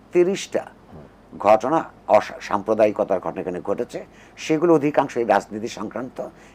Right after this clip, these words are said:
Speaker 1: এই তিরিশটার অনেকে আওয়ামী লীগের সঙ্গে যুক্ত ছিল। আব-, মুসলমান আওয়ামী লীগরা যেমন বিভিন্ন জায়গায় আক্রান্ত হয়েছে, তারাও এখানে আক্রান্ত হচ্ছে। কিন্তু আমি মনে করি সা-, অসাম্প্রদায়িক বাংলাদেশ করতে হলে সা-, আমাদের যে, আহ, জাতিগত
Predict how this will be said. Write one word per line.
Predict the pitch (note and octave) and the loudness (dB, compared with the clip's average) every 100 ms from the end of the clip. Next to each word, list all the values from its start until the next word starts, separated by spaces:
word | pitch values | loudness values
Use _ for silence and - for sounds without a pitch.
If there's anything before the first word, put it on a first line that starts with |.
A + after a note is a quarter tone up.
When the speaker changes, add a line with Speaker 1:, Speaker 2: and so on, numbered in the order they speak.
| - | -4
Speaker 1:
এই | A2+ | -4
তিরিশটার | - D3 C#3+ - C3+ - | 0 0 0 2 0 2
অনেকে | A#2 C3+ D3+ F3 D#3+ | 2 2 2 0 2
আওয়ামী | A2 A#2+ A#2+ B2+ | 6 6 6 0
লীগের | C#3 C3+ | -2 -4
সঙ্গে | - B2+ G#2 | -6 -4 -4
যুক্ত | F2 - D3+ | -6 -6 -6
ছিল। | - - - - - - | -6 -10 -12 -16 -20 -2
আব-, | G2 B2+ A#2+ | 6 6 6
মুসলমান | A2+ B2 D3+ E3+ E3+ E3 | 0 0 4 4 4 4
আওয়ামী | C3 B2+ B2 | 6 4 2
লীগরা | C#3+ C#3+ | 0 0
যেমন | C3 B2+ G#2+ | 0 -2 0
বিভিন্ন | A#2 C#3+ C3 | 0 0 -2
জায়গায় | A2+ G#2 | 0 2
আক্রান্ত | F#2+ G#2+ B2+ D3+ | 0 0 0 -2
হয়েছে, | D#3+ D#3+ - - - - - | -6 -8 -14 -16 -20 -4 4
তারাও | E3+ F#3 | 6 6
এখানে | C#3+ C3+ | 4 0
আক্রান্ত | G#2+ G2+ G#2+ G#2 | -2 -2 -4 -6
হচ্ছে। | C3+ - | -10 -10
কিন্তু | E3 D3+ A#2+ | -8 0 2
আমি | A#2 | 2
মনে | G#2 G#2+ | -2 -4
করি | - - A#3 - - - - _ | -2 -4 -6 -12 -20 -20 -20 _
সা-, | - - - _ | -12 -10 -10 _
অসাম্প্রদায়িক | - B2 C#3+ D#3 D#3 D3+ C#3+ A#2+ | 4 6 4 4 4 4 4 2
বাংলাদেশ | A#2+ B2+ C3 - - | 0 0 -6 -8 -4
করতে | A2+ - | -4 -2
হলে | B2 C3 E3 - - - - | -2 0 0 -4 -16 -20 -14
সা-, | - - - - _ - - - - | -12 -12 -16 -20 _ -20 -20 -4 2
আমাদের | G2 G#2 G#2 G2 | 4 4 0 0
যে, | F#2 G2+ - - - - _ - _ _ _ | 0 0 -2 -20 -20 -20 _ -20 _ _ _
আহ, | E2 E2+ - - D#2 | 4 4 2 -10 2
জাতিগত | - G#2+ C#3 D3 C#3+ G#3+ | 4 4 4 2 2 -4